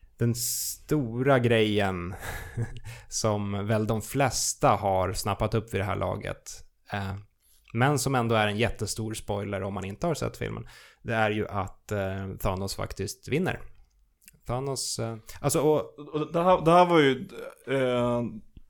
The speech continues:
Speaker 2: ju-, d-, d-, man visste ju f-, f-, för ett tag sedan så var det, ja, men det kommer komma en Inf-, Infinity War Part ett och In-, Infinity War Part två.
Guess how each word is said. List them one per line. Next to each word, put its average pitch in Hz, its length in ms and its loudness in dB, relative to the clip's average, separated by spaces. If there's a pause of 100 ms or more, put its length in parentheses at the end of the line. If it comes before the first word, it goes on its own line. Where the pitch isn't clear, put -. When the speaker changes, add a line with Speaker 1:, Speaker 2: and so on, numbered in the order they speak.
(220)
Speaker 2:
ju-, 143 320 -4 (120)
d-, 135 180 -6 (180)
d-, 151 240 2
man 165 160 6
visste 160 200 4
ju 151 60 -6 (100)
f-, - 240 -16
f-, 131 160 -8 (680)
för 170 160 8
ett 156 80 2
tag 147 240 8
sedan 123 160 0
så 120 100 -4
var 117 120 0
det, 113 60 2
ja, 120 100 6
men 143 60 4
det 143 80 4
kommer 143 160 2
komma 131 200 2
en 127 140 -2
Inf-, 139 260 0
Infinity 143 440 0
War 127 180 4
Part 120 240 2
ett 135 220 2
och 120 80 0
In-, 117 180 0
Infinity 120 420 0
War 113 140 0
Part - 320 -6
två. - 240 -4